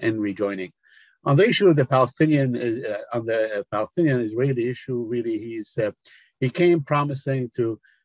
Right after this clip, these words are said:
let's say, to, uh, reopen the Jerusalem, uh, consulate in my hometown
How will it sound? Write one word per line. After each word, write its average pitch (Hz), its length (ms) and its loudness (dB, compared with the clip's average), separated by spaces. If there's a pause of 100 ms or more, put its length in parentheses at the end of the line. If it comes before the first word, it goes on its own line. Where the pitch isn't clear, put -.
(100)
let's 120 200 -4
say, 120 220 2
to, 107 420 -4 (260)
uh, 107 120 -6
reopen 147 560 0
the 120 300 0
Jerusalem, 113 680 -6
uh, 104 260 -10 (120)
consulate 120 480 -4
in 98 120 -12
my 104 160 -8
hometown 107 540 -8